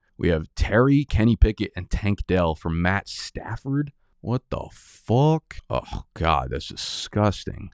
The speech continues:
Hugh Hef. Hugh Hef, please. Oh, wonderful. Hugh Hef is the fucking guy I'm playing against this week. <sighs> That, that's an awful trade. That is so bad. Pierce, how desperate are you at,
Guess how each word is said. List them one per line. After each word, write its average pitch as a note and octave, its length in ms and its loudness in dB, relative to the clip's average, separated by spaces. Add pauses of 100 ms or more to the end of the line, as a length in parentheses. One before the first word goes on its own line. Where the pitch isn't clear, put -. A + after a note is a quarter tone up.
(140)
Hugh A2+ 280 6
Hef. - 440 2
Hugh C3 540 6
Hef, G2+ 560 0
please. F2+ 920 -2
Oh, D#2+ 320 4
wonderful. D#2 680 0
Hugh F#2+ 200 2
Hef E2+ 220 2
is D#2 120 -4
the D2+ 60 -6
fucking E2 380 -2
guy D#2+ 200 2
I'm D#2 100 -2
playing D#2 280 -2
against D2+ 380 -4
this - 220 -8
week. D#2 340 -4
<sighs> - 140 -12 (920)
That, G2+ 400 6
that's B2 260 4
an D#2+ 100 -2 (100)
awful F2+ 420 4
trade. C#2 460 -6 (220)
That C3 180 4
is F#2 100 -4
so G2+ 460 0
bad. D#2+ 440 -10 (200)
Pierce, G2 240 2
how D#3+ 220 2
desperate G#2+ 500 -2
are E2+ 100 -4
you F2+ 380 -2 (140)
at, E2+ 260 -6